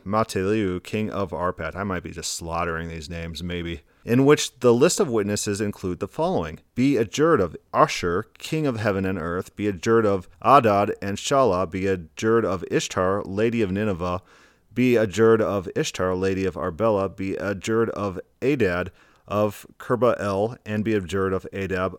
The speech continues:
of Alp. He covers more evidence too, but you see what's going on here is that there's a bunch of different gods with the same names who identify with the same goddesses. And he talks about why this is not,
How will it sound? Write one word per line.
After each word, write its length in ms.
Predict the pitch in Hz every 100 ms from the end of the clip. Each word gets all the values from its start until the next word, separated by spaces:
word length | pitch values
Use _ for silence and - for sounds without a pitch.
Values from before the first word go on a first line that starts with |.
| -
of 300 | 95 92 - -
Alp. 400 | - 101 98 - - - - - _ _ _ _
He 100 | -
covers 360 | 175 170 131 104
more 240 | 107 107
evidence 420 | 95 92 92 90 -
too, 160 | 104
but 140 | 92 98
you 40 |
see 180 | - 202
what's 200 | 151 -
going 340 | 107 107 95
on 300 | - 101 101
here 400 | 101 90 85 85
is 320 | - 101 95 87
that 260 | 95 92
there's 260 | 117 113 101
a 40 |
bunch 380 | 90 135 165 -
of 320 | 143 110 82
different 800 | 120 120 - 127 117 - - -
gods 600 | 95 95 90 87 87 -
with 200 | - 95
the 80 | -
same 600 | 90 - - 107 107 98
names 480 | 90 87 87 87 -
who 180 | - 98
identify 720 | 87 98 101 - - 98 92
with 160 | 90 -
the 100 | 85
same 360 | - 95 90
goddesses. 560 | 85 82 82 82 85 85
And 100 | 90
he 80 | 110
talks 320 | 127 120 -
about 280 | 101 104 92
why 240 | 95 95
this 200 | 85 82
is 100 | 87
not, 320 | 90 92 87